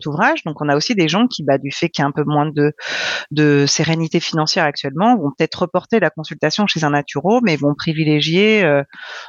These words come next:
d'aller acheter un livre. Et c'est très bien aussi. Nous, en tant que professionnels, ce qu'on veut, c'est que les gens aillent mieux. Donc, s'ils n'ont pas les moyens de venir nous consulter, mais qu'ils ont les moyens d'acheter un livre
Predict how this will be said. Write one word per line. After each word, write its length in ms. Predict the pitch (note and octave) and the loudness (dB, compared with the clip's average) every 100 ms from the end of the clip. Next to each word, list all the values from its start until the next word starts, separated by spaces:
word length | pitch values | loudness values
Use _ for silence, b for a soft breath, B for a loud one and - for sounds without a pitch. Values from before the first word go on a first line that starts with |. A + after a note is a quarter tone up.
| B | B
d'aller 320 | D3 C#3+ D3+ | 0 2 2
acheter 260 | D3+ - D#3 | 2 0 -2
un 100 | D#3+ | 2
livre. 300 | A#3 F#3+ D#3+ - | 2 0 -2 -4
Et 60 | C#3+ | -2
c'est 140 | D3+ | -2
très 180 | - D#3+ | -2 0
bien 160 | E3 | 2
aussi. 300 | G3 - G#3 - B B G#3 | 0 0 -4 -4 B B 4
Nous, 100 | G#3+ | 4
en 80 | |
tant 120 | G3 F#3 | 4 0
que 60 | |
professionnels, 500 | - E3 E3+ G3+ G#3 | -2 -4 -2 0 0
ce 60 | - | -2
qu'on 140 | F3+ | -2
veut, 120 | F3+ | 0
c'est 180 | G#3 E3+ | 0 -2
que 140 | - D#3 | -2 0
les 200 | D3 D3+ | 2 0
gens 200 | D#3+ D3+ | 2 0
aillent 120 | D3 | -2
mieux. 220 | F#3+ A3 - _ - | 0 -2 -4 _ -4
Donc, 200 | D3 C#3+ | -2 0
s'ils 280 | - G3 | 0 2
n'ont 100 | E3+ D#3+ | 2 0
pas 100 | D#3+ | -2
les 100 | D#3 | -2
moyens 280 | D#3 D#3+ | -2 0
de 60 | D#3 | 0
venir 160 | D3+ D3+ | 0 0
nous 100 | D3+ | -2
consulter, 540 | E3 - F3 F3 E3+ B B B | -6 -4 -2 -2 -4 B B B
mais 120 | E3+ E3 | -2 -2
qu'ils 200 | E3+ D#3 | -2 -4
ont 140 | D#3 | -2
les 140 | D3+ | 0
moyens 280 | D3 D3+ D#3 | 2 2 2
d'acheter 240 | D#3 - D#3+ | 0 0 0
un 100 | D#3+ | 0
livre 220 | F#3+ | 0